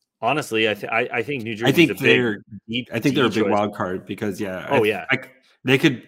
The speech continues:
Speaker 2: I could see them trading out if they could try to
Speaker 1: Yep.
Speaker 2: get, you know, whoever's disgruntled and wants out of their situation, and 'cause they, it feels like their core is about set, you know, um, they, they do need some goaltending, but, like, they do have a lot of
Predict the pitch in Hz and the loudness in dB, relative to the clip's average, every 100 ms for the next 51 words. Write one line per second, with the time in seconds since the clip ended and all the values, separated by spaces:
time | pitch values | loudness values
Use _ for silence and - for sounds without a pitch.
0 | _ 117 117 113 117 107 92 107 101 147 | _ -4 -4 -4 -6 -8 -4 -4 0 2
1 | 151 139 104 110 - 101 98 - 170 98 | 4 2 -4 -10 -8 -8 -8 -2 0 0
2 | 95 101 _ _ _ - _ _ _ - | -2 -10 _ _ _ -20 _ _ _ -18
3 | 98 98 95 101 - _ _ _ - 139 | -10 -6 -6 -8 -14 _ _ _ -4 2
4 | 117 104 107 101 95 - 101 - 95 95 | 2 2 0 -2 -4 -10 -12 -8 -8 -6
5 | 104 95 92 90 95 92 90 98 92 - | -8 -6 -8 -8 -10 -10 -10 -10 -10 -10
6 | 90 95 104 92 113 110 104 - - _ | -12 -10 -8 -8 -6 -8 -10 -20 -20 _
7 | 104 101 98 98 98 95 123 113 117 110 | -8 -6 -4 -4 -6 -4 -2 0 -2 -2
8 | 123 - 131 127 123 - - _ - 104 | -8 -2 -2 0 -4 -6 -20 _ -10 -6
9 | 104 107 110 107 101 92 87 _ _ _ | -6 -6 -6 -2 -2 -4 -10 _ _ _
10 | _ 101 98 101 101 - _ - - 117 | _ -12 -8 -8 -8 -14 _ -20 -6 -2
11 | 123 - 143 151 160 - _ 127 110 101 | -2 -4 -4 -2 -4 -6 _ -10 -6 -6
12 | 101 107 104 135 107 107 107 104 117 104 | -8 -6 -4 -4 -4 -6 -6 -6 -10 -8
13 | 107 104 117 127 113 113 110 107 127 131 | -10 -6 -4 -2 -4 -6 -8 -4 -2 2
14 | 151 147 131 120 120 104 | 4 2 0 -2 -2 -2